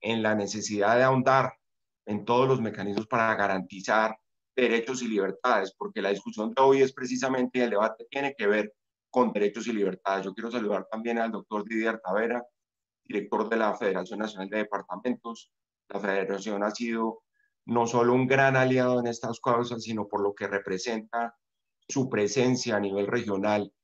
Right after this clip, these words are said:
congregando los gobernadores y todos los territorios de Colombia, es pieza fundamental también para lo que aquí podamos debatir, lo que podamos concluir y concertar como acciones concretas de aquí en adelante.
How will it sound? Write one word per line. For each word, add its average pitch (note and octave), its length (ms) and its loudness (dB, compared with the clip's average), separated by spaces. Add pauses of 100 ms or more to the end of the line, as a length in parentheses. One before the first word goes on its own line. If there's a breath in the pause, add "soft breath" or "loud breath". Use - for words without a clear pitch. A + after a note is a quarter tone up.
(240)
congregando A2+ 1000 2 (380)
los A#2+ 220 4
gobernadores G#2 840 2
y G#2 100 -12
todos G2+ 160 0
los B2 160 -2
territorios G2+ 500 -6
de A2+ 140 -2
Colombia, G2+ 580 0 (540)
es A2+ 300 -2
pieza C#3 440 2
fundamental G#2 680 -2
también A2 520 -2 (220 soft breath)
para A2 200 4
lo G#2 160 0
que G#2+ 100 0
aquí F#2 260 -4
podamos A#2+ 400 0
debatir, G#2 520 -2
lo A2 180 0
que A2 80 -14
podamos F#2+ 420 -6
concluir G2+ 480 -6
y A2 140 -6
concertar G#2+ 680 0
como G#2+ 220 -2
acciones G#2+ 560 -6 (320)
concretas G#2 520 -4
de G#2 60 -2
aquí G2+ 140 -8
en F#2+ 80 -2
adelante. F#2+ 400 -2